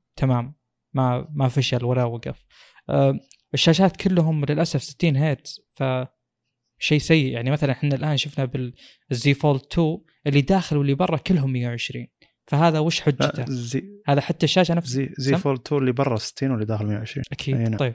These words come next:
Speaker 1: جميل، مو مشكلة. آه، الجهاز هذا، يعني، ما أشوف إنه في حجة تخلي، يعني، ولا شاشة مثلًا أكثر من ستين.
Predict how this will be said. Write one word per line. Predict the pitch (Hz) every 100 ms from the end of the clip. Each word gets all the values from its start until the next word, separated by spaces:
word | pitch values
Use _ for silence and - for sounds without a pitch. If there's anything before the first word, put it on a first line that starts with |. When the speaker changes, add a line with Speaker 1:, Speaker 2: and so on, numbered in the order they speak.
| -
Speaker 1:
جميل، | 143 123 - -
مو | 143
مشكلة. | 123 - 165 - _ _ _ -
آه، | 143 139 - - -
الجهاز | - 156 190 190 143
هذا، | 147 180 208
يعني، | 180 165 180
ما | 226 185
أشوف | - 156
إنه | 147
في | 151
حجة | - 165 147 156 151 _ _ -
تخلي، | - 151 143 135 131
يعني، | 123 123 131
ولا | 139 151
شاشة | 131 143 123 127
مثلًا | 123 127 135
أكثر | 135 - 127
من | 127
ستين. | 120 131 - 135